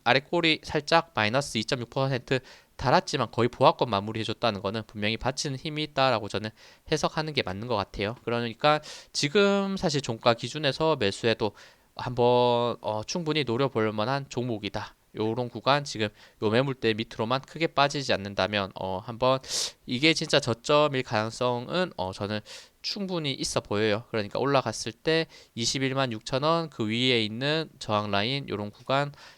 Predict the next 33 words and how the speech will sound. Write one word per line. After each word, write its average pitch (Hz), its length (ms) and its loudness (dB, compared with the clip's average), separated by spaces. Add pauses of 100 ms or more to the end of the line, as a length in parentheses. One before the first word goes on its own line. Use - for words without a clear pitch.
(100)
이십삼만 143 500 0
천 - 160 -4
원, 101 160 -8
요런 113 160 -6
구간까지 110 400 -2
돌파할 143 400 0
수 - 100 -12
있는지 101 320 -6 (320)
같이 - 300 -4
보시면서 165 640 0
매매하면 110 420 -2
좋을 104 160 -2
것 - 80 -10
같아요. 98 400 -2
그리고 110 320 -2 (260)
단기 123 280 0
이렇게 147 260 2
저점에서 156 1000 4
올라올 143 380 6
때 160 340 2 (340)
약간 143 240 4
흔들면서 170 580 2
움직였지만 113 800 -2
수급은 170 560 -2 (140)
계속 117 340 -6
압도적으로 135 600 -2 (280)
좋게 - 280 -2
들어왔던 107 440 0
부분, 107 340 -6
이전과 131 360 -2
같이 160 500 -2
강조해서 113 560 -2
말씀드립니다. 107 960 -4